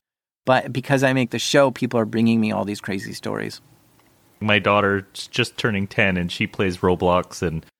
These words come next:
Speaker 2: yeah, I can already see how different her experience with the internet is since it's always been there. And yeah, I think it's very fascinating for you to bring that up where these kids are just kind of out there, you know,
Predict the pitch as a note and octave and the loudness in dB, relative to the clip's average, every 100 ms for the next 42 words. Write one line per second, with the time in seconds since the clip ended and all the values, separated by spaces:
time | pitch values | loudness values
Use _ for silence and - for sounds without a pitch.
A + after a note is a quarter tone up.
0 | _ _ _ _ G#2+ F#2+ F2+ A2 G#2+ G#2 | _ _ _ _ 2 4 2 2 2 4
1 | G2 G2 - G#2 F#2+ F#2+ G#2+ F#2 A2 - | 4 2 0 0 2 2 2 0 0 0
2 | G2+ G2+ G#2 G2 - G#2+ F#2 F#2+ F2+ B2+ | 0 0 0 0 -2 0 2 2 0 0
3 | B2 A2 F#2+ F2+ F2 F#2 F#2 F2+ - - | 2 2 4 4 4 4 4 2 -4 -12
4 | - - G2+ E2+ E2+ F2 E2 D#2 F#2+ F#2 | -12 -2 -2 0 0 2 2 0 0 2
5 | F2+ E2 D#2+ D#2 D2+ _ _ _ _ - | 2 2 0 -2 -6 _ _ _ _ 0
6 | F#2+ C#2+ B1 E2+ - E2+ D#2+ - F2+ F#2 | 2 2 0 -2 0 0 0 -2 0 2
7 | D#2+ G2+ F#2+ - F2 E2 E2 - D#2+ D2+ | 2 0 0 0 0 2 0 2 2 0
8 | - - F#2 D#2+ - F2+ D#2+ D#2+ E2 - | -4 -4 0 0 0 0 2 2 2 2
9 | E2 D2+ D#2 - E2+ D2+ D#2+ C#2+ E2 - | -2 -2 -4 -2 -2 0 -2 -2 -4 -2
10 | F2 D2+ D2 - - E2 D#2 D#2+ D2+ D#2+ | 0 2 -2 -4 -2 0 2 2 2 0
11 | - E2+ C#2+ | -2 -2 -2